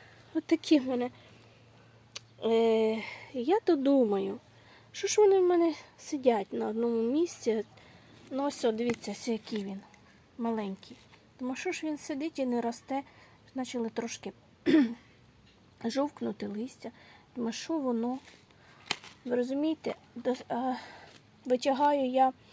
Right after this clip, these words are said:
ось цей синій з ось цього. Це в мене, щоб не збрехати, літровий. Ось тут написано оді-, один літр, бачите? Об'єм чотирнадцять. От, витягаю,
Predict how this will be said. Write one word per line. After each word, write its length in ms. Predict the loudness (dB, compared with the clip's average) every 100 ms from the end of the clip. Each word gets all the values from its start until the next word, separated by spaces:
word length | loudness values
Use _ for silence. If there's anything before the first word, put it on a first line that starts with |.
| -20 -20 -20 _ -8
ось 140 | -6 -6
цей 440 | 4 6 6 4
синій 640 | 0 2 4 4 4 2 -4 -20 -20 -20 -14
з 220 | -8 -6 0
ось 200 | 0 0
цього. 400 | 6 8 8 6
Це 220 | 0 0
в 40 | 2
мене, 320 | 2 2 0 -4 -20 -20 -20 -20 -20 -20 -20 -20 -20 -20 -20 -14
щоб 200 | -8 -6
не 140 | -4 -4
збрехати, 640 | -2 -4 -2 -2 -2 -8 -16 -20 -20 -20 _ _ -4
літровий. 540 | 2 8 8 8 0
Ось 180 | -4 -6
тут 280 | -4 -4 -6 -20 -20 -20 -10
написано 440 | -4 0 0 2 2
оді-, 200 | 0 0
один 320 | 2 2 2
літр, 320 | 2 -2 -4 -4
бачите? 400 | -4 -2 -6 -8 -16 -20 _ -20 -12
Об'єм 380 | -8 0 0 0
чотирнадцять. 800 | -4 -4 -4 -4 -6 -6 -12 -16 -20 -16 -14 -14 -18 -20 _ _ _ _ _ _ _ _ -10 2
От, 340 | 6 6 2 -16 -18 -4
витягаю, 760 | 0 4 6 6 6 8 6